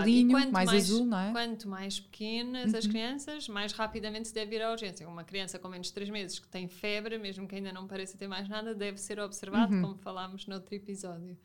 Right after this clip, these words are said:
Speaker 1: Uhum.
Speaker 2: Mas, se calhar, mais velhinha, adapta-se melhor, não há, não há necessidade. Outro sinal diria, difícil para os pais de observar é que as crianças mais pequenas, menos de três meses, o único sinal que podem dar é pararem de respirar,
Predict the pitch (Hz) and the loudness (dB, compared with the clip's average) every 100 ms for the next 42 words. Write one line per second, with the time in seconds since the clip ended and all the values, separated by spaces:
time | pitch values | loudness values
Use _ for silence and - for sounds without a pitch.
0 | _ 220 180 185 185 - - 196 196 196 | _ 4 4 2 2 -4 -8 -6 -4 -4
1 | 190 - - 170 185 180 190 185 202 214 | -4 -6 -8 -10 -10 -8 -8 -6 -6 -4
2 | 233 202 170 165 175 - 196 196 208 196 | -4 -4 -6 -8 -10 -8 -10 -8 -6 -4
3 | 196 208 226 - _ _ _ _ _ _ | -2 -4 -8 -14 _ _ _ _ _ _
4 | _ - 208 202 190 196 196 202 196 196 | _ -8 -4 -4 -4 -6 -8 -4 -4 -4
5 | 196 - 190 180 - 214 226 - - 233 | -6 -10 -8 -8 -6 -6 -4 -6 -4 -2
6 | 214 208 208 - _ _ _ _ _ _ | -2 -2 -6 -14 _ _ _ _ _ _
7 | 185 202 196 202 196 202 202 220 - - | -12 -10 -4 -4 -2 -6 -4 -4 -4 -2
8 | 196 185 - 202 202 - 190 185 190 190 | -2 -2 -6 -6 -6 -6 -6 -4 -6 -8
9 | - 190 196 202 202 208 - 208 202 196 | -10 -8 -6 -6 -6 -6 -4 -6 -6 -6
10 | 233 233 - 202 185 196 196 196 - 196 | -6 -6 -8 -8 -8 -6 -6 -6 -6 -6
11 | 202 208 214 220 226 226 226 226 208 185 | -4 -4 -4 -4 -2 -2 -4 -4 -4 -4
12 | - 196 208 202 208 214 208 220 220 226 | -4 -4 -4 -4 -2 -4 -2 0 2 0
13 | 226 226 220 - - 226 190 175 | 0 -2 -6 -8 -6 -4 -2 -4